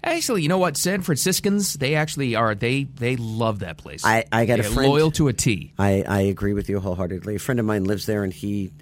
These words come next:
Speaker 2: l-, adores that place.
Speaker 1: Yep.
Speaker 2: Even though it's being run into the ground by the crazy politicians that are running it.
Speaker 1: Mm.
Speaker 2: But San Francisco, great city. It's get, just going downhill.
Speaker 1: Here's where else the best Thanksgiving cities are. You ready?
Speaker 2: Okay.
Speaker 1: Uh, San Jose, San Diego.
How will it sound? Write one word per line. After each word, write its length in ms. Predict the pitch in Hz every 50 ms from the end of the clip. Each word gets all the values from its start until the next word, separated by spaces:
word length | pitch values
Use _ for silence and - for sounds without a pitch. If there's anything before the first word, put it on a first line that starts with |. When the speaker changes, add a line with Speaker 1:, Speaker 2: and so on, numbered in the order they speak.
| - -
Speaker 2:
l-, 160 | 90 92 92 - -
adores 580 | 98 107 90 76 - - 107 92 80 69 73 -
that 180 | 80 65 -
place. 240 | - - - - - - - -
Speaker 1:
Yep. 200 | - 98 104 113
Speaker 2:
Even 340 | - 214 220 220 226 202 170
though 280 | 147 170 180 170 135 120
it's 180 | 123 - -
being 340 | - - - 139 139 127 117
run 160 | 113 131 143
into 220 | 139 127 113 - 113
the 100 | 120 110
ground 300 | - 127 170 165 139 107
by 100 | 110 101
the 100 | 104 113
crazy 360 | - - 123 127 135 - 120
politicians 640 | - - 123 127 123 123 - 131 123 - 107 104 104
that 120 | 110 120
are 80 | 131 117
running 260 | 135 165 170 87 73
it. 140 | 67 - - - - -
Speaker 1:
Mm. 240 | 90 87 69 67 69 - - _ _ _ _ _ _ _ _ _ _ _
Speaker 2:
But 160 | - 98 90 - - -
San 180 | - - 254 440
Francisco, 420 | 466 453 - - 370 - - -
great 300 | - - - 285 381 -
city. 320 | - - 233 175 113 95 - -
It's 120 | - -
get, 200 | - - - -
just 220 | - - 175 -
going 160 | - 170 180 165
downhill. 400 | 151 - - 156 - - - - - - _ _
Speaker 1:
Here's 180 | - 156 143 131
where 140 | 127 127
else 160 | 131 131 127 -
the 80 | 120
best 400 | 101 113 107 104 - - - - -
Thanksgiving 500 | - 143 127 - - - 139 110 113 104
cities 360 | - - 120 110 107 101 110
are. 160 | 104 107 113
You 100 | 117 110
ready? 220 | 107 117 143 156 156 - - _ - 175
Speaker 2:
Okay. 320 | 175 - - 147 143 - - - _ _ _ _ _ -
Speaker 1:
Uh, 140 | 95 98 92
San 320 | - - - 165 190 180
Jose, 400 | 175 175 143 117 139 143 160 180
San 260 | 170 - - 156 175
Diego. 580 | 180 170 151 135 123 117 107 110 110 127 156